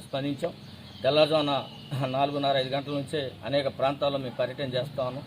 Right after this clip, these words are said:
కనీసం నడిచిపోయేదానికి కూడా మార్గం లేదు, కనీసం పోయి పలకరిద్దామన్నా కూడా మార్గం లేనటువంటి పరిస్థితి వాళ్ళ దాపురించిందంటే దీనికి ఇక్కడ ఇంకోటి సింగరేణి కూడా, ఆ, ఉన్నటువంటి ఏదైతే మైన్స్ ఉన్న ఓసీలు ఉన్నాయో ఆ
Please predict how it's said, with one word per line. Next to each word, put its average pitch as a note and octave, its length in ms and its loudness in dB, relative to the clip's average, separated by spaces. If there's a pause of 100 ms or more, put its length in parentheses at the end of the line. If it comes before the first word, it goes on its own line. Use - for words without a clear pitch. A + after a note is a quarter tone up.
(300)
కనీసం F#3 340 2
నడిచిపోయేదానికి D#3+ 640 2
కూడా D3 200 2
మార్గం C3+ 340 0
లేదు, C3+ 200 -6
కనీసం D3+ 320 -2
పోయి D3 140 -2 (100)
పలకరిద్దామన్నా D3+ 680 4
కూడా C#3 160 2 (160)
మార్గం C#3 320 0
లేనటువంటి B2+ 480 -2
పరిస్థితి F#3 420 0 (460)
వాళ్ళ C#3 160 4 (100)
దాపురించిందంటే C#3+ 800 0 (340)
దీనికి C3 240 -4
ఇక్కడ C#3 220 0
ఇంకోటి C3+ 280 -4
సింగరేణి E3 440 4
కూడా, C3+ 180 4 (680)
ఆ, - 20 -2 (240)
ఉన్నటువంటి C#3+ 480 2
ఏదైతే C3+ 320 -2 (560)
మైన్స్ E3 300 4
ఉన్న C#3+ 180 0
ఓసీలు D3+ 300 0
ఉన్నాయో C3+ 220 -2 (420)
ఆ A2 40 0